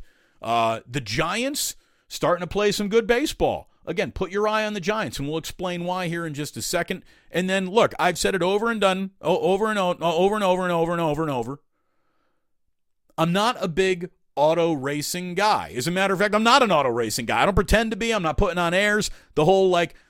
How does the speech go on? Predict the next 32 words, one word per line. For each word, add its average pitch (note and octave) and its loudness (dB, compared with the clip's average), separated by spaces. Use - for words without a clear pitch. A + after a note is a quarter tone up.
Formula G#3+ 0
One G#3+ 2
thing A3 -4
that G#3+ -2
happened G3+ -2
and F#3+ -4
the F3 -6
revolution G3 0
there, G3 0
it D3 -2
hasn't F#3 0
really F3+ -4
caught F#3 0
me F3+ -6
yet, E3 -2
but D3 -4
Jillian's E3+ -4
starting D3+ -2
to C#3+ -4
wanna D3+ -4
watch D3+ -4
that, A#2+ -6
uh, A#2+ 0
Drive C3 -4
to B2+ -8
Survive A#2+ -6
series. F#2+ -10
We A#2 -4
might C3+ -6
pick B2+ -2
that A#2 -6
up. E2+ -10